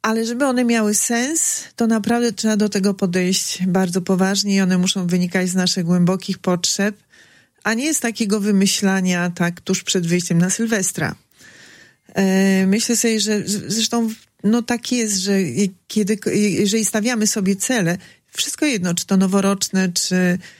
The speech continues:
w jakimkolwiek dni-, i dniu in-, e, innym dniu roku, to one muszą spełniać, po pierwsze, do tego trzeba podejść bardzo poważnie, a po drugie, muszą spełniać pewne wymagania. Żeby miały, e, szansę realizacji,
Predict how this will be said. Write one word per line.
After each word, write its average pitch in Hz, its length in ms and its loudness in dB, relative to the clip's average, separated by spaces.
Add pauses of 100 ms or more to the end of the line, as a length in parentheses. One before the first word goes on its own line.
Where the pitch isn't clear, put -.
(140)
w - 180 -10
jakimkolwiek 190 720 0
dni-, 175 240 -4
i 202 120 0
dniu 196 300 2
in-, 180 220 4
e, - 40 0 (400)
innym 202 340 2
dniu 170 320 2 (220)
roku, 190 640 -2 (680)
to - 160 -2
one 285 220 -2
muszą 254 260 -2
spełniać, 226 720 0
po 214 120 0
pierwsze, 226 260 0
do 202 60 -2
tego 208 220 0
trzeba 202 180 0
podejść 185 280 0
bardzo 190 300 0
poważnie, 175 760 0
a 190 80 0
po 190 160 -2
drugie, 190 280 0
muszą 190 320 0 (420)
spełniać 190 480 2
pewne 190 300 2
wymagania. 180 680 0
Żeby 180 220 0
miały, 185 440 2 (260)
e, 175 60 2
szansę 226 440 0
realizacji, 190 840 0